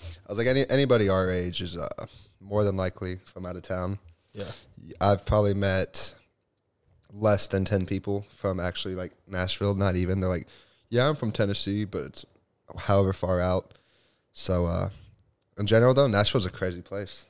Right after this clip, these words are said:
Speaker 2: Yeah, dude, I love it.
Speaker 1: <laughs> Would never trade it for anything. Like,
Speaker 2: Yeah.
Speaker 1: I've been here, fell in love.
Speaker 2: Yeah, I, uh, I love it here, man. I was really nervous when I first,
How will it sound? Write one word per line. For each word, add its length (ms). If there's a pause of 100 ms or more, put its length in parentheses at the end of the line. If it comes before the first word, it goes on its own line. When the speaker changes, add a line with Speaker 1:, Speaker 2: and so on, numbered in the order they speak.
(200)
Speaker 2:
Yeah, 140
dude, 160
I 80
love 220
it. 140 (420)
Speaker 1:
<laughs> 400
Would 160
never 220
trade 240
it 100
for 140
anything. 320
Like, 220
Speaker 2:
Yeah. 60
Speaker 1:
I've 120
been 160
here, 320
fell 320
in 80
love. 260 (520)
Speaker 2:
Yeah, 280
I, 280
uh, 400 (1400)
I 100
love 240
it 80
here, 160
man. 340
I 160
was 180
really 320
nervous 480
when 100
I 100
first, 380